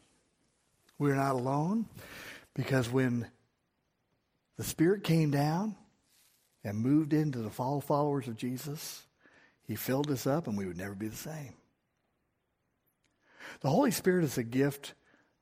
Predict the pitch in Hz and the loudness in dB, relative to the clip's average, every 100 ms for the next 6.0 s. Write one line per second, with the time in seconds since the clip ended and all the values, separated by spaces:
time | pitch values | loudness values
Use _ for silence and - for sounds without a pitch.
0 | _ - 139 156 156 165 165 165 180 170 | _ -6 -4 -2 2 2 2 0 -2 -2
1 | - 127 127 127 120 110 113 104 85 - | -2 0 0 -2 -4 -4 -4 -4 -10 -14
2 | - - 135 185 180 143 - 123 104 131 | -14 -4 -2 -2 -2 -6 -6 -10 -8 -10
3 | 113 - - _ _ _ _ _ _ _ | -10 -12 -20 _ _ _ _ _ _ _
4 | _ _ _ _ _ _ _ _ _ _ | _ _ _ _ _ _ _ _ _ _
5 | _ _ - - 165 185 190 92 - | _ _ -20 2 4 4 0 -6 -12